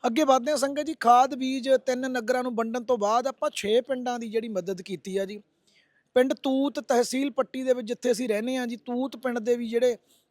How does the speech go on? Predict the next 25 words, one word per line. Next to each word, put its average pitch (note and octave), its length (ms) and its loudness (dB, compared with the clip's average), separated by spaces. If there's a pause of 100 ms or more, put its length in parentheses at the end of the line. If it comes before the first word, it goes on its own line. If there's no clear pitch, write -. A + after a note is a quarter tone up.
ਜਿੰਨੇ A#3 280 -2
ਕਿਸਾਨਾਂ A3+ 380 -4
ਦੀ A3+ 100 -6
ਜਿਹੜੀ A#3 200 -4
ਜ਼ਮੀਨ G3+ 280 -6
ਉੱਥੇ A3 180 -4
ਖਰਾਬ G3+ 300 0
ਹੋਈ, G3 220 -2 (360)
ਉਹਨਾਂ C4 140 -4
ਦੇ C#4 100 -6
ਵਿੱਚੋਂ C4+ 240 -8
ਪਚਾਨਵੇਂ C4+ 400 -4
ਪਰਸੈਂਟ B3 300 -8
ਕਿਸਾਨ A3+ 380 -4
ਇੱਥੋਂ A3+ 260 -4
ਆ A3 100 0
ਕੇ - 140 -12
ਜਿਹੜਾ G#3+ 180 -2
ਆਪਣਾ A3+ 220 -4
ਖਾਦ F#3+ 260 -2
ਬੀਜ F3+ 220 -8
ਲੈ E3+ 140 -4
ਕੇ D#3 160 -12
ਗਏ C#3+ 180 -8
ਜੀ। B2 140 -18